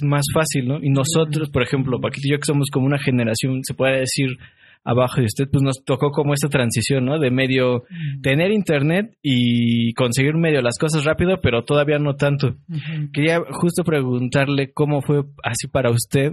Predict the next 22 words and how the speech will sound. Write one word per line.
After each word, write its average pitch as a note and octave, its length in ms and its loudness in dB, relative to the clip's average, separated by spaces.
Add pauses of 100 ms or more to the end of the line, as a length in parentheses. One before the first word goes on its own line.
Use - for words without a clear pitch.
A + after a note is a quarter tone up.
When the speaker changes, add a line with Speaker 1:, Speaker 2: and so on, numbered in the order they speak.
(120)
Speaker 1:
entrar B2+ 400 0
dentro C3 260 0
de A2+ 80 2
la G#2+ 120 0
música B2+ 360 0
y C#3+ 60 2
sobre A2 280 0
todo C#3 160 0
dentro B2+ 340 0
del A2+ 180 -2
jazz, B2+ 220 0 (160)
cuando B2+ 320 0
no C#3+ 180 0
era D3 320 0
tan A#2+ 460 0 (360)
fácil D3 540 0
acercarse A#2 680 -2
a A2+ 80 2
eso. C#3+ 280 -4 (1200)
Speaker 2:
Pues E3 160 -6
sí, A3+ 140 0 (220)
sí, G#3 400 -6